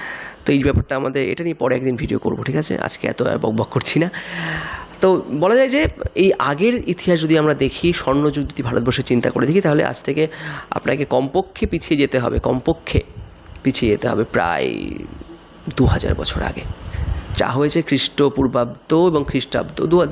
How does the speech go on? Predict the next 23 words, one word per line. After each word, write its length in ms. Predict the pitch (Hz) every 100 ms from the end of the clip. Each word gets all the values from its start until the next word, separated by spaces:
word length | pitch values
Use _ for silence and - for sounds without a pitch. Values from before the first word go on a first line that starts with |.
| -
দেড় 160 | 156 185
হাজার 160 | 196 196
থেকে 120 | 233
দু 100 | 147
হাজার 160 | 135 120
বছর 260 | 120 -
আগে, 160 | - - - - - - -
তাহলে 180 | - 147
আপনি 180 | 139 143
ভারতবর্ষের 540 | 123 123 127 123 151
আসল 260 | - - 117
রূপটা 240 | 113 -
হয়তো 140 | 131 135
দেখতে 280 | - -
পাবেন। 320 | - - - - - - - - - - - - -
যদি 140 | 180 214
এখন 260 | - 202
আবার 180 | 185 185
ভারত 260 | 156 151 151 - - - -
অনেক 220 | 131 131
বেশি 240 | 127 151
এগিয়ে 160 | 135 135
যাচ্ছে, 380 | 123 - 170